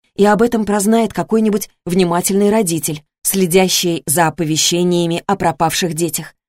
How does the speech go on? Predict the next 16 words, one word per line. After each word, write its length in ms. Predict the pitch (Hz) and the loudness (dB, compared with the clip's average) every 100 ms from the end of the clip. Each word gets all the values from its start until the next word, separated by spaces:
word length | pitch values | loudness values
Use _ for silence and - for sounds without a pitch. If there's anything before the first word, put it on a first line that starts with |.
| _ - | _ -4
Такое 360 | 151 - 165 | -2 2 2
вполне 520 | 165 - 170 160 165 170 | 2 2 2 2 0 0
может 280 | 175 180 | -2 -2
случиться, 600 | - 190 190 254 - 160 - _ _ - | -2 -2 0 0 0 -2 -4 _ _ -6
и 80 | 196 | 0
тогда 380 | 180 156 165 170 | 2 2 2 0
всё 320 | - - 170 | 0 2 2
закончится, 760 | 190 190 156 147 - - 147 - _ - | 0 0 -2 -4 -4 -6 -6 -10 _ -6
раз 500 | 165 156 170 - - | 0 2 2 -2 -4
и 100 | 214 | -2
навсегда. 540 | 202 190 - 151 139 139 _ _ _ _ _ _ _ | 0 0 -2 -6 -6 -8 _ _ _ _ _ _ _
Я 220 | 165 180 | 0 2
не 120 | 190 | 4
понимала, 600 | 196 208 202 208 202 151 | 2 2 2 2 0 -2
как 260 | 143 190 180 | -2 -4 -2
выпутаться 760 | 165 185 202 160 147 - 156 | 2 2 2 -4 -4 -4 -4